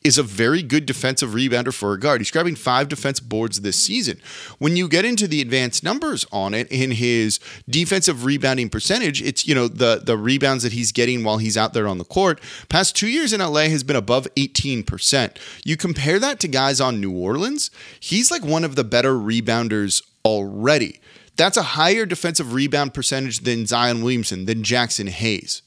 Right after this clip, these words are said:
do. Valanciunas is at thirty-one and a half, which is absurd. Billy Hernangomez is at twenty-eight point one. Larry Nance Junior is twenty point nine.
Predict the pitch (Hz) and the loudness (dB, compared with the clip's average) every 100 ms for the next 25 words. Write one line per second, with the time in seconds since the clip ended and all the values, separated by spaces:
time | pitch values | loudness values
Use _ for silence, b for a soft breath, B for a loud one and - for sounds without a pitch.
0 | _ 110 87 - B B B B 143 170 | _ -2 -2 -6 B B B B 2 2
1 | - 185 220 - 165 160 - 156 156 151 | 2 2 2 2 2 0 2 2 4 2
2 | 139 139 120 107 117 117 104 104 95 - | 2 2 0 0 -2 -2 -6 -4 0 0
3 | 98 95 104 - 127 160 165 165 156 135 | 0 -2 -4 -2 2 4 2 2 0 0
4 | 147 160 151 139 131 - 131 135 135 135 | 0 0 0 -2 -4 -6 -2 -2 -2 -4
5 | 135 101 92 101 B B - 143 165 165 | -2 -2 -2 -4 B B 0 2 4 2
6 | 123 113 139 185 170 127 - - 147 120 | -2 0 0 2 0 -2 -4 -2 -2 -2
7 | 131 117 139 170 131 113 | -2 -2 2 2 2 0